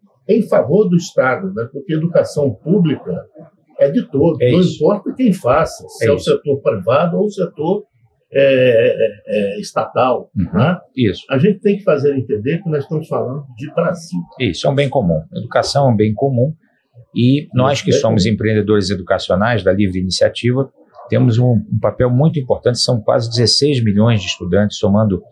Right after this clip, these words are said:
Speaker 2: os da educação básica com a educação superior. É, nós provemos qualidade, diversidade, inclusão, inovação, e é isso que a gente quer levar pro Brasil: cada vez mais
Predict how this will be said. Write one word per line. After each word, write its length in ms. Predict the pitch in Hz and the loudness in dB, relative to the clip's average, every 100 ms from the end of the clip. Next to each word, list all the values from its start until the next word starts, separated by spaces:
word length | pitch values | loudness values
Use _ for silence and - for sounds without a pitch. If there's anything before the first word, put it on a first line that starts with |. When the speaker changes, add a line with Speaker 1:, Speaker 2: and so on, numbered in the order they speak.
| _ _ | _ _
Speaker 2:
os 100 | 98 | -4
da 80 | 98 | -2
educação 480 | 101 104 95 - 98 | 0 0 0 0 2
básica 300 | 98 101 98 | 2 -2 -4
com 100 | 123 | -2
a 40 | |
educação 440 | 113 107 95 - 104 | 0 0 -2 -2 -4
superior. 640 | - - 92 90 117 - _ _ - - - | -4 -4 -2 2 0 -2 _ _ -20 -14 -2
É, 240 | - 101 - - | 2 2 -2 -10
nós 360 | - 120 120 - | -2 0 0 -4
provemos 640 | - 127 113 110 110 101 | -4 0 0 0 0 0
qualidade, 760 | - 104 101 95 110 113 110 - _ _ _ _ _ 104 | 0 -2 0 0 0 -2 -6 -10 _ _ _ _ _ -2
diversidade, 880 | 123 110 107 - 98 98 92 90 - _ _ - | 0 2 0 0 0 0 0 -6 -14 _ _ -4
inclusão, 720 | 151 - 123 90 90 101 98 - _ _ - | -2 -2 -2 0 2 2 0 -4 _ _ -2
inovação, 760 | 165 151 123 98 - 113 113 - - - _ _ _ - | 0 2 2 0 -2 -2 -2 -4 -8 -10 _ _ _ -2
e 140 | 123 | 2
é 80 | 131 | 2
isso 180 | 143 - | 0 -2
que 60 | |
a 40 | 160 | 0
gente 200 | 156 - | -2 -2
quer 120 | 151 | 0
levar 200 | 147 143 | 2 0
pro 100 | 151 | 0
Brasil: 380 | 170 147 139 - _ _ | 0 2 0 -2 _ _
cada 220 | - 107 | -2 0
vez 240 | 110 135 123 | 2 2 2
mais 460 | 117 117 135 - | 2 0 -2 -6